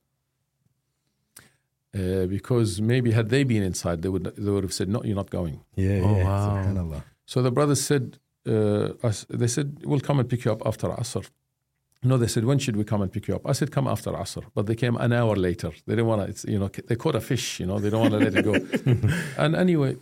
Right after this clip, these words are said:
Speaker 3: Subhanallah.
Speaker 1: and I, I went with them. I sat in that, uh, minibus. There's about eight of them.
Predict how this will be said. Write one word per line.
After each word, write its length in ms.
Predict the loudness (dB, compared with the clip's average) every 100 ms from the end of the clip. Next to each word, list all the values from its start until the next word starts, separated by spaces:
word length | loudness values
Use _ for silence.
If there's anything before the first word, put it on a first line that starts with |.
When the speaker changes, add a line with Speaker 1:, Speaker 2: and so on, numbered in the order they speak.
| _
Speaker 3:
Subhanallah. 600 | -8 -6 -2 0 2 4
Speaker 1:
and 220 | 4 2 0
I, 540 | 2 2 0 0 0
I 40 |
went 280 | 2 0 0
with 100 | 0
them. 120 | 0
I 120 | 0 -2
sat 320 | 0 -2 0
in 120 | 0
that, 360 | 0 -4 -6 -6
uh, 400 | -4 -2 -2 -2
minibus. 720 | 0 0 -2 -4 -6 -10 -14 _ _ _ _
There's 120 | -8
about 200 | -4 -2
eight 220 | -2 -4 -4
of 140 | -8
them. 280 | -8 -10